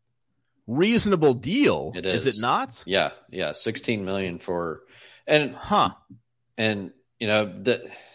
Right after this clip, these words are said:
Speaker 2: Jonah, what, Jonah Williams plays left tackle over there, but he's not very good. I assume he's gonna play left tackle for Cincy, but
Speaker 1: I would think so.
Speaker 2: right tackle in Baltimore. So,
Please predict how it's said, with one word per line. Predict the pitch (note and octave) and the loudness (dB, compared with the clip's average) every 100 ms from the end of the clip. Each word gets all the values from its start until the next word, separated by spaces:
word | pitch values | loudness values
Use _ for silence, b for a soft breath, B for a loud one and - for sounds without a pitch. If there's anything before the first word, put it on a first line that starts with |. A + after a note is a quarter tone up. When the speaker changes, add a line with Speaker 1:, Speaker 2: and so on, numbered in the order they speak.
| - | -16
Speaker 2:
Jonah, | G#2 B2+ D3 | -2 -2 0
what, | G2+ E2+ | -4 -6
Jonah | E2 A2+ A#2 | -4 -4 -2
Williams | G#2 A2+ G#2+ | -2 -2 -4
plays | - A2 G2 | -4 -4 -4
left | G2+ G2+ - | -4 -6 -4
tackle | G#2 G2 | -8 -6
over | G2+ | -6
there, | G2 G2 | -4 -6
but | G2 D#2 - _ | -6 -8 -12 _
he's | G2+ F2 - | -16 -14 -12
not | E2+ - | -14 -12
very | E2+ E2+ | -12 -10
good. | F2 F2+ E2+ - B B B B _ | -8 -6 -8 -12 B B B B _
I | A2+ | 4
assume | G#2 - - B2 D3+ | 4 4 4 4 4
he's | C#3+ D3 | 2 0
gonna | A#2+ C#3+ A#2+ | 0 0 0
play | - - A#2+ C#3 | -4 2 4 4
left | D3+ D#3+ E3+ - | 2 0 0 -4
tackle | - F3 E3+ F3+ F3 | -4 -4 -2 -4 -4
for | - E3+ E3 E3 F3 - _ _ _ _ _ _ _ | -6 -8 -6 -8 -10 -14 _ _ _ _ _ _ _
Cincy, | - - D#3+ - F3+ | -6 -2 0 2 0
but | D3+ A2+ F#2 - _ _ _ _ | 4 4 4 -2 _ _ _ _
Speaker 1:
I | - | -4
would | A#3+ - | -4 -2
think | A2+ | -6
so. | - - C2+ | -4 -6 -2
Speaker 2:
right | A#2 - - | -2 -2 -2
tackle | A2 - A2 G#2 G#2 F#2+ G#2 | -2 -2 -2 -2 -2 -6 -8
in | G2 | -4
Baltimore. | G2 E3+ - F2+ C#2+ - _ | 0 0 0 -10 -12 -14 _
So, | - - G2 D#2+ | -10 -4 -4 -4